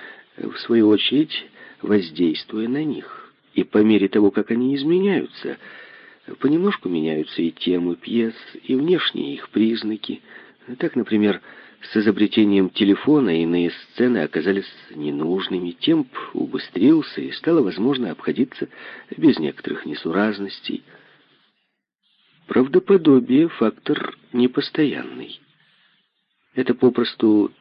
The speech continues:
то, во что публика согласна верить. Зачастую это не поддается объяснению.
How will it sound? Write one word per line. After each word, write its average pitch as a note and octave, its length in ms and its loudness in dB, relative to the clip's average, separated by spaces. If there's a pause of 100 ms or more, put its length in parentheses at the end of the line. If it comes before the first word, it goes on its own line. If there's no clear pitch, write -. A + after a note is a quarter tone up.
то, B2 180 6
во A2+ 120 0
что - 220 -2
публика A2 440 0
согласна A2+ 560 -2
верить. - 480 -4 (1400)
Зачастую - 720 0 (640)
это G2 220 0
не B2+ 100 6
поддается B2+ 640 2
объяснению. D#2+ 720 -8